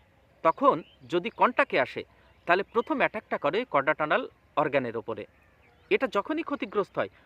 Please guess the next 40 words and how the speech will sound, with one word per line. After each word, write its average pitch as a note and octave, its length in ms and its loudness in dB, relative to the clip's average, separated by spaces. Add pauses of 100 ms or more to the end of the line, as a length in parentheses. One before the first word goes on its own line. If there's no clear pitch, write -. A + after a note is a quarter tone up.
(160)
তার F3 120 4 (120)
মুভমেন্ট F3+ 500 -6
নষ্ট B2 240 -8
হয়, G#2 200 -10 (380)
ব্যালেন্স F3+ 440 4
নষ্ট C3+ 260 -4
হয়, G#2+ 200 -4 (300)
এক F#3+ 160 2
প্রকারের A#3+ 400 2
প্যারালাইজড G#3 540 4
হয়ে A#2 200 -2
যায়। G#2 100 -4 (480)
আর E3 120 8 (100)
পাতার A#3 340 6
উপরে B3+ 240 -2
যেখানে B3 260 -2
বসেছিল, C4 440 -6
সেখানে A#3+ 400 -4
কিন্তু F#3+ 320 -8
চাষি F3 200 -2
ভাই F#3+ 180 -6
বসে C#3 200 -8
থাকে। A2+ 240 -8 (1000)
এবার C4 280 6 (160)
এই B3 120 0
ঝিম C#4 320 0
মেরে D4+ 220 2
বসে C4 160 -6
থাকতে - 300 -8
থাকতে, - 260 -2
ওই B3+ 60 0
যে A#3+ 120 0
বললাম A#3 300 2
প্যারালাইজড A3+ 520 4
হয়ে F#3+ 120 0
যায়, F3+ 140 -2 (280)
এরা A3 160 2
পাতা G#3+ 240 2
থেকে - 220 -2
আর F3+ 160 8